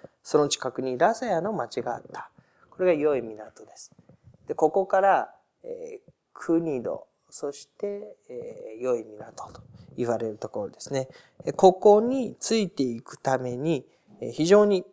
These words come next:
船の進みが遅かったわけですね。で、ようやくというふうになっています。九日、か-、えー、九節。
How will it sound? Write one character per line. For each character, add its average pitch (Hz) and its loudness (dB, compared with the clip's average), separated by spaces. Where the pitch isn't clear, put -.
船 220 4
の 120 -2
進 147 0
み 220 -4
が 208 -8
遅 165 -2
か - 2
っ - -8
た - -12
わ 127 -4
け 113 -4
で - -10
す - -8
ね。 143 -4
で、 127 2
よ 165 8
う 294 4
や 302 2
く - -6
と 123 -2
い 110 -4
う - -8
ふ 110 -6
う 104 -8
に 104 -16
な 107 -12
っ 107 -20
て - -18
い 110 -12
ま - -16
す。 - -10
九 165 6
日、 180 6
か-、 - 6
え 131 -6
ー、 - -20
九 - -2
節。 - -12